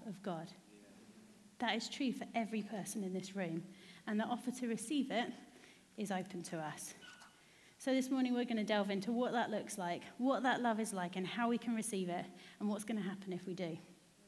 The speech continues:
So I'm reading from Ephesians three fourteen to twenty-one. This is a letter that Paul was writing to a church that he'd planted.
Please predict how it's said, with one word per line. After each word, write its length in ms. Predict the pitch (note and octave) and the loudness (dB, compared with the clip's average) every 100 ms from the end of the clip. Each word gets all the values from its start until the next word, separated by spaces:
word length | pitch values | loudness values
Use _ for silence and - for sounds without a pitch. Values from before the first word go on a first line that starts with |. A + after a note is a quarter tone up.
| - - - - - - - - - | -20 -20 -20 -20 -20 -20 -18 -20 -10
So 140 | - | 2
I'm 120 | A#3 B3+ | 6 8
reading 240 | D#4 D4+ | 8 8
from 160 | C#4+ C4 | 6 4
Ephesians 540 | C4 B3+ A#3+ A3+ A3+ | 4 2 2 2 0
three 360 | - B3 D4+ F#4 - - - | 2 4 4 4 0 -10 -4
fourteen 440 | D4 C#4 C#4+ B3 | 0 2 4 4
to 100 | - | 2
twenty-one. 560 | - A3+ G#3+ F#3+ E3+ E3+ - - - - - | 0 0 2 2 0 -2 -8 -16 -20 -6 0
This 140 | C4+ | 2
is 40 | D4 | 4
a 40 | |
letter 280 | D4 B3+ C4 | 4 2 2
that 120 | A3+ | 0
Paul 180 | - C#4 | 2 2
was 180 | A#3+ - | 2 4
writing 240 | G3 F#3 | 4 4
to 100 | F#3+ | 2
a 60 | A3 | -2
church 320 | - G#3 - | 0 -2 -2
that 80 | - | -2
he'd 160 | G3+ G3 | -4 -2
planted. 480 | G#3+ G3 F#3+ D#3+ | 0 2 0 -4